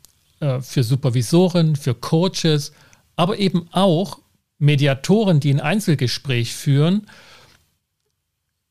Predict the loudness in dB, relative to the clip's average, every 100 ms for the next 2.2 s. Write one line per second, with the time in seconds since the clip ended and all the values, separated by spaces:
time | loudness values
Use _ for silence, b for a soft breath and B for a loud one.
0 | _ -2 0 -2 -4 -2 -2 0 0 0
1 | 0 0 0 0 0 2 0 0 -2 -2
2 | -10